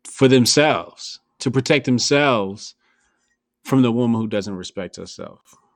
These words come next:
If she thinks she's an object and she displays herself like an object,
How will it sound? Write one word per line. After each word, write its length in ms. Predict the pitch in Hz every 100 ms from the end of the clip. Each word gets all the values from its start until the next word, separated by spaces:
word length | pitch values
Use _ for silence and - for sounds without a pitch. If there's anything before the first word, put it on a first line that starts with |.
| _ _ _ _ _ _ _ _ _ _ _
If 100 | 110
she 180 | - 196
thinks 260 | 196 151 123
she's 220 | 139 113
an 140 | 107
object 400 | 101 87 95 92
and 80 | 98
she 100 | 95
displays 500 | 117 110 - 160 175
herself 400 | 123 - 120 101
like 200 | 107 98
an 100 | 92
object, 500 | 107 113 87 82 -